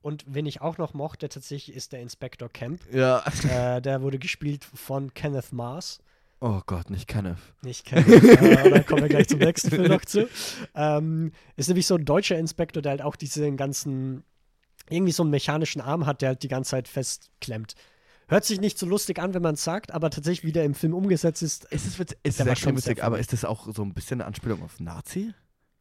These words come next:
Speaker 1: Dachte ich schon
Speaker 2: Deutschland?
Speaker 1: so ein bisschen
Speaker 2: Ja,
Speaker 1: halt.
Speaker 2: oder?
Speaker 1: Aber n-,
Speaker 2: Wie
Speaker 1: nicht
Speaker 2: er so
Speaker 1: so
Speaker 2: hängen
Speaker 1: ganz
Speaker 2: bleibt.
Speaker 1: eindeutig. Also er hat noch nie den Gruß so gemacht
Speaker 2: Mhm.
Speaker 1: im Film, oder? Aber halt,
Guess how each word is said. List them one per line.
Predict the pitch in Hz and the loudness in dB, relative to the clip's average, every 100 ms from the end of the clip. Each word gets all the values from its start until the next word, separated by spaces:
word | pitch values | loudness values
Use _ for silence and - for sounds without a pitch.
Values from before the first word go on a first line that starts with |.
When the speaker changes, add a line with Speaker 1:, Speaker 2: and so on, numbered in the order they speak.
| _ | _
Speaker 1:
Dachte | - 120 107 | -8 -2 0
ich | 117 | 0
schon | 120 | 0
Speaker 2:
Deutschland? | 120 | -2
Speaker 1:
so | 104 | -4
ein | |
bisschen | 104 - 113 | -8 -8 -2
Speaker 2:
Ja, | 110 | 0
Speaker 1:
halt. | 123 156 | 4 6
Speaker 2:
oder? | 202 208 127 | 6 2 0
Speaker 1:
Aber | 131 | 0
n-, | 131 135 143 135 139 | 0 -2 -4 -4 0
Speaker 2:
Wie | 135 | 4
Speaker 1:
nicht | 135 | 6
Speaker 2:
er | |
so | 156 147 | 6 6
Speaker 1:
so | |
Speaker 2:
hängen | 131 | 4
Speaker 1:
ganz | 139 151 147 | 2 2 2
Speaker 2:
bleibt. | 151 | 2
Speaker 1:
eindeutig. | 139 131 139 - | 0 0 -2 -2
Also | 139 | -2
er | 160 | -2
hat | - | -2
noch | - | -2
nie | 165 | -2
den | 151 147 143 139 - | 0 0 -2 -6 -8
Gruß | 143 135 - | -2 -2 -2
so | 110 | -8
gemacht | 104 101 101 113 | -8 -10 -10 -8
Speaker 2:
Mhm. | 123 123 | -4 -2
Speaker 1:
im | 117 | -4
Film, | - 110 107 | -4 -6 -6
oder? | 117 131 - - _ _ _ _ _ _ - | -6 -6 -8 -20 _ _ _ _ _ _ -6
Aber | 131 | 0
halt, | 139 | 0